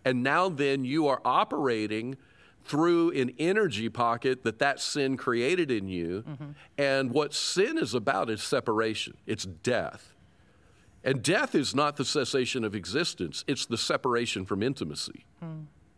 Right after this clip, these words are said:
Speaker 1: Death is the separation from intimacy. I want to drive that
Speaker 2: So
Speaker 1: hard onto
Speaker 2: good.
Speaker 1: the table.
Speaker 2: Yes.
Speaker 1: So when Adam sinned, and he, God said, "The day you eat thereof, you're gonna die." The, the word death, of course, means in dying you'll die two deaths. And it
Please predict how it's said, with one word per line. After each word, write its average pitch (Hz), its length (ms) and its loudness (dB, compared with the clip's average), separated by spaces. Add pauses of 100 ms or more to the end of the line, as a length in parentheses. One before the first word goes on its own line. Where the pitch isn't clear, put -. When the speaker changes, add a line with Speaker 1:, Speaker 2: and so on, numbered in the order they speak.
(240)
Speaker 1:
Death 165 320 2
is 135 180 0
the 120 100 -2
separation 110 640 0
from 104 180 -4
intimacy. 90 480 -4
I 85 80 0
want 104 140 0
to 98 80 0
drive 101 280 0
that 101 260 -2 (420)
Speaker 2:
So - 320 -2
Speaker 1:
hard 120 200 4
onto 117 180 0
Speaker 2:
good. 107 80 -4
Speaker 1:
the 107 80 -2
table. 90 400 -2
Speaker 2:
Yes. - 420 -8
Speaker 1:
So 151 160 2
when 143 240 2
Adam 185 380 2
sinned, 147 720 -2 (280)
and 123 180 2
he, 147 200 0
God 127 320 0
said, 131 320 0
"The 113 160 0
day 117 180 0
you 120 220 -2
eat 147 160 -6
thereof, 104 280 0
you're 113 100 -2
gonna 107 180 -2
die." 107 440 0 (360)
The, 123 240 0 (140)
the 120 120 0
word 135 380 0
death, 156 400 2
of 110 80 -4
course, 123 300 0
means 117 280 0
in 104 140 0
dying 110 300 0
you'll 127 160 2
die 101 220 0
two 151 260 -4
deaths. 95 440 -4 (380)
And 156 160 4
it 147 120 -2